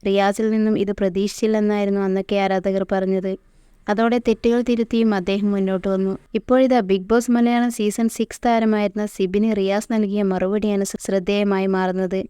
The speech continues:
കഴിഞ്ഞ ദിവസം റിയാസ് ഒരു മേക്കപ്പ് പ്രോഡക്റ്റ് പ്രൊമോഷൻ വീഡിയോ പങ്കുവച്ചിരുന്നു. ഈ വീഡിയോയ്ക്ക് താഴെ അപ്പി രാജേന്ദ്രൻ എന്ന കമന്റുമായി സിബിൻ എത്തി. ഈ കമന്റിനാണ് ശക്തമായ ഭാഷയിൽ തന്നെ റിയാസ് മറുപടി നൽകിയത്.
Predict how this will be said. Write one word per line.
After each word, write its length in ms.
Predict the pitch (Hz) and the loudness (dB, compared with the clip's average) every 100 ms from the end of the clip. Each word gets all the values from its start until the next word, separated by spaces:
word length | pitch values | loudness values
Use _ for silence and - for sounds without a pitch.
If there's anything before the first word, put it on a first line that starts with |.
| 214 | 0
കഴിഞ്ഞ 260 | 226 254 | 2 4
ദിവസം 380 | 269 269 - 254 | 4 2 2 0
റിയാസ് 380 | 226 208 220 240 | 2 2 0 0
ഒരു 100 | 226 | 0
മേക്കപ്പ് 440 | 208 196 190 233 | 2 0 -2 -4
പ്രോഡക്റ്റ് 400 | 233 220 220 - | -2 -2 -2 -4
പ്രൊമോഷൻ 540 | 202 202 202 202 220 202 | -2 -2 0 -2 0 0
വീഡിയോ 260 | 196 196 190 | 2 0 0
പങ്കുവച്ചിരുന്നു. 720 | 190 190 190 196 190 190 196 _ _ _ _ | 0 0 -2 -2 -2 -2 -4 _ _ _ _
ഈ 80 | 226 | -2
വീഡിയോയ്ക്ക് 460 | 233 240 240 254 262 | 2 2 4 2 2
താഴെ 260 | 247 233 233 | 2 2 0
അപ്പി 380 | - 208 - 240 | -2 -4 -2 0
രാജേന്ദ്രൻ 640 | 233 226 226 220 226 220 | 2 2 2 0 0 0
എന്ന 160 | 214 214 | 0 0
കമന്റുമായി 600 | 196 190 202 220 208 208 | 0 0 0 0 0 0
സിബിൻ 380 | 208 202 175 190 | -2 -4 -2 -2
എത്തി. 320 | 190 - 196 - - _ _ | -2 -4 -6 -6 -20 _ _
ഈ 100 | 233 233 | -4 0
കമന്റിനാണ് 580 | 226 220 226 240 240 233 | 2 4 2 2 2 2
ശക്തമായ 580 | 226 208 - 220 226 226 | 0 -4 -2 0 2 2
ഭാഷയിൽ 400 | 208 202 220 202 214 | 2 0 -2 -2 0
തന്നെ 180 | 202 202 | 0 0
റിയാസ് 400 | 190 190 202 196 | 0 -2 -2 -4
മറുപടി 340 | 190 185 185 | -2 -2 0
നൽകിയത്. 540 | 190 185 190 185 190 | -2 -2 -2 -2 -2